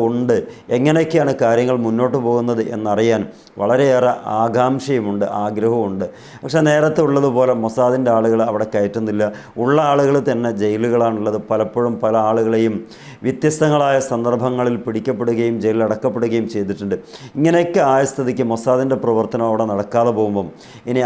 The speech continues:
ആളില്ലാ വിമാനങ്ങളോ ഡ്രോണുകളോ പറഞ്ഞുവിട്ട് ചാരപ്രവർത്തനങ്ങളൊക്കെ നടത്തി അവിടുത്തെ കാര്യങ്ങളൊക്കെ ഊറ്റിയെടുത്തുകൊണ്ട് ഇവിടെ വന്നിട്ട് അനലൈസ് ചെയ്യാമെന്ന് കരുതിയപ്പോൾ അതും ഇല്ലാതാക്കാൻ പറ്റിയ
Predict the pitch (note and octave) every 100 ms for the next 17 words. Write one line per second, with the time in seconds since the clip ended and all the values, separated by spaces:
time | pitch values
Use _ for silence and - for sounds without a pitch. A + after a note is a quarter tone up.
0 | A#2+ B2 C#3+ C#3+ D3 C#3 C3 B2+ B2+ B2+
1 | B2 A#2+ G#2+ A2 A#2 A#2 A#2 A2+ G#2+ A2
2 | A#2 A2+ G#2+ G2+ - C3 - C3+ C3 C#3
3 | - C3 B2+ C3+ B2+ B2+ A#2+ B2 A2 A2
4 | A2 A2+ A2 A2 A#2+ - - A#2 A2+ A#2+
5 | A#2 A2+ G#2+ A2+ A#2 C3 A#2 G2+ A2+ A2+
6 | G#2+ A2+ A2+ A#2 G#2+ A2 - - - -
7 | B2 C#3 D3 E3 D#3+ D3 C#3 B2+ B2 B2
8 | A#2 A2+ A#2 G2+ A#2+ G#2+ A2+ C3+ B2 G#2+
9 | A2+ A2+ A2+ A2+ A#2 G#2+ G#2+ A2+